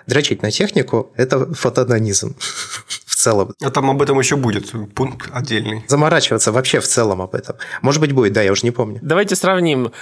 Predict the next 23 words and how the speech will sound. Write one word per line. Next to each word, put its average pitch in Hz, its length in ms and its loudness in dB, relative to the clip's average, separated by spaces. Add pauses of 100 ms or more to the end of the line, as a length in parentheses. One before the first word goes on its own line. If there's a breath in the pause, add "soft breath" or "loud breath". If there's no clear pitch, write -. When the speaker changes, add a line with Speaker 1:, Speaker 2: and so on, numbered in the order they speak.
(160 loud breath)
Speaker 3:
а 131 140 0
у 135 60 0
кого 175 260 2
длиннее 160 360 2
под-, 143 320 -2
интерлюдия 151 640 2
получилась. 127 600 0
Про 131 160 0
пленку 196 420 2
или 147 140 2 (160)
<laughs> - 200 -12
про - 160 0
цифру? - 600 -2 (180)
Speaker 1:
<laughs> - 1400 0
Speaker 2:
У 147 80 0
Андрея, 151 220 0
как 143 140 -4
у 147 40 0
нас 139 120 0
двоих 127 220 0
медсестер, 135 460 -4
так - 160 -12
получилось. 113 600 -2